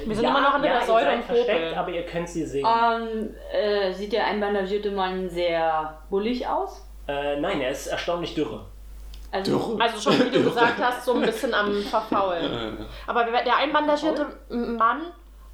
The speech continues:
Speaker 1: also es, also es gab doch jetzt den, ich bin ein bisschen durcheinander gekommen, ähm, die rote Seekuh
Speaker 2: <laughs>
Speaker 1: und,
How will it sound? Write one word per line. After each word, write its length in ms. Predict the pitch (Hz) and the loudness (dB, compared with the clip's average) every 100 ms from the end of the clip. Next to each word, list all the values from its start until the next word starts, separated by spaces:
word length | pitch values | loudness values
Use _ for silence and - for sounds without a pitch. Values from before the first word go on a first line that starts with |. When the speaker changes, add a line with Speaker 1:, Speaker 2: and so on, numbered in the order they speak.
| - | -4
Speaker 1:
also 120 | 233 | -2
es, 160 | - - | -4 -2
also 140 | 233 | -2
es 60 | - | 0
gab 140 | 262 262 | -2 0
doch 120 | 269 | 0
jetzt 260 | 262 - - | 0 -2 0
den, 260 | 233 220 208 | 0 0 -8
ich 80 | - | -6
bin 80 | 214 | -2
ein 40 | |
bisschen 140 | 214 214 | 0 0
durcheinander 360 | 208 208 196 185 | 0 0 -2 -4
gekommen, 260 | 202 185 - - - | -4 -4 -6 -16 -8
ähm, 380 | 214 208 202 202 | 0 2 2 -4
die 120 | 196 | -4
rote 340 | 208 220 233 220 | 0 2 2 0
Seekuh 500 | 202 240 - 330 339 - - - - - | 0 -2 0 -2 -2 -8 -16 -16 -16 -10
Speaker 2:
<laughs> 560 | 349 339 403 - 370 - | -8 -2 0 2 0 2
Speaker 1:
und, 360 | 269 262 262 | 2 2 0